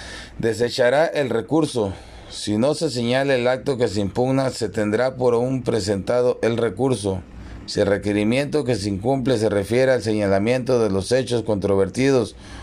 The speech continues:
o al ofrecimiento de pruebas, el proveente penderá el derecho a señalar los citados hechos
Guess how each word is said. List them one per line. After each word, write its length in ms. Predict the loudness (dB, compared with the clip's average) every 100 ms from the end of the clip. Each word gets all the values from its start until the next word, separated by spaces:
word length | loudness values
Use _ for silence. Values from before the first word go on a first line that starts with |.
| -8 0
o 80 |
al 80 | 2
ofrecimiento 800 | 2 0 -2 0 0 0 0 0
de 140 | 0 0
pruebas, 520 | 2 2 2 -2 -8 -18 -18 -18 -18 -12 -2
el 220 | 0 0
proveente 1120 | 2 2 4 2 2 0 0 0 -2 -2 -4 -12 -18 -20 -20 -20 -20 -20 -20 -14 -4
penderá 640 | -2 0 2 4 2 0 -10 -20 -4
el 200 | 0 0
derecho 640 | 2 2 0 -2 -2 -2 -6 -16 -20 -18 -20 -20 -18 -20 -20 -20 -14 -4
a 320 | 0 0 -2
señalar 600 | -4 -4 -2 0 2 0
los 160 | 0 -2
citados 640 | -4 0 2 2 0 -2
hechos 500 | -4 -4 0 0 0